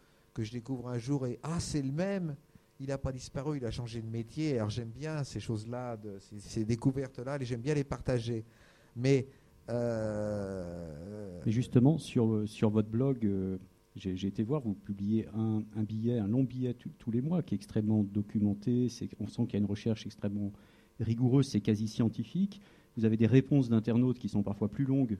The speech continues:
Speaker 2: que vos billets et qui sont tout aussi documentées. Euh, quelle place occupe pour vous ce, ce rendez-vous régulier, mensuel, et, et, et quel lien vous avez avec ces co-, cette
Speaker 1: Bah,
Speaker 2: communauté d'internautes ?
Speaker 1: euh, c'est, à un moment, c'était, c'était plus grave que ça.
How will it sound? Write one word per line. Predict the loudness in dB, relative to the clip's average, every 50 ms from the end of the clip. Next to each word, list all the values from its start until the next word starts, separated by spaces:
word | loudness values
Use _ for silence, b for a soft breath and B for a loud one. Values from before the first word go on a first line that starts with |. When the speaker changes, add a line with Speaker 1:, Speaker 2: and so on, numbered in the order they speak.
| -4
Speaker 2:
que | -6 -4
vos | -4 -2
billets | -2 -2 -2 0 0 2 2 2
et | 0
qui | 0 0
sont | -2 -2
tout | -2 -2 -2 -2 -2
aussi | -2 -2 -4 -4
documentées. | -4 -4 -2 -4 -2 0 -2 -2 -2 -2 -2 -2 -2 -4 B B B B B B B B B B B 0
Euh, | 2 4 4 4 4 2
quelle | 2 0 0
place | 0 -2 -2 -2 -2 -4 -10 -14 -14 _
occupe | -6 -6 -2 -2 -4 -4 -4
pour | -4 -4 -4 -4
vous | -2 -2 -4 -4
ce, | -4 -2 -2 0 2 2 2 2 2 0 -2
ce | -4 -2 -2
rendez-vous | 0 2 2 2 2 0 0 0
régulier, | 0 0 0 2 0 -2 0 0 0 2
mensuel, | 2 0 0 -2 -2 -2 0 2 2 0 4
et, | 4 4 4 2 0 -4
et, | -4 -4 -4 -6 -4
et | -4 -2
quel | 0 2 2 2 4 2 4 6
lien | 6 8 8 6
vous | 6 4 4
avez | 4 4 2
avec | 0 0 -2
ces | -2 -6
co-, | -2 -2 -4 -4 -4
cette | -4 -4 -2 -2 2
Speaker 1:
Bah, | 2
Speaker 2:
communauté | 4 6 6 6 6 4 2 2
d'internautes ? | 2 2 2 0 0 2 2 0 0
Speaker 1:
euh, | -2 -8
c'est, | -10 -10 -12 -10 -4
à | -2 0 2 4
un | 4
moment, | 6 6 6 6 4 2
c'était, | 0 -2 -4 -4 -2 -2 -2 -2
c'était | -4 -6 -6 -6 -4
plus | -2 -2 -2 0
grave | 0 -2 -2 -2 -2
que | -2 -2 -2
ça. | -2 -4 -4 -4 -6